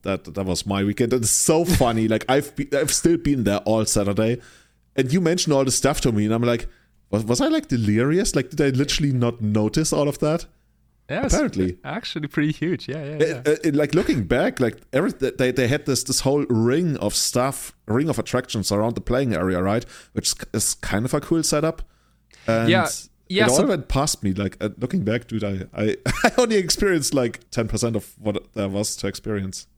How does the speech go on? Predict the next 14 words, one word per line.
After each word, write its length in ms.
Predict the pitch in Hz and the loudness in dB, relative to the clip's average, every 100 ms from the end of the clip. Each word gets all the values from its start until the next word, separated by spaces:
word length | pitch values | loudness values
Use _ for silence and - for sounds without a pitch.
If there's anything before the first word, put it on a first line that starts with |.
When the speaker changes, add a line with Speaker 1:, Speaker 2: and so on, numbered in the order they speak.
| - | -4
Speaker 2:
I 60 | 180 | -2
mean, 120 | 175 | 0
this 160 | 190 | 0
is 80 | 247 | -2
probably, 300 | - 185 175 | -2 0 0
like, 140 | 165 - | 0 -2
the, 80 | |
the 100 | 143 | -4
biggest, 340 | 127 143 147 - 135 - | -2 -2 -4 -6 -10 -10
uh, 140 | 135 127 | -4 -4
difference 320 | 131 - 123 | -4 -6 -8
between 520 | 139 - 131 123 117 | -8 -8 -6 -6 -6
the, 300 | 113 110 107 104 - - 101 _ - | -6 -6 -6 -12 -20 -20 -20 _ -4
um, 480 | 123 110 107 104 | -4 -4 -8 -12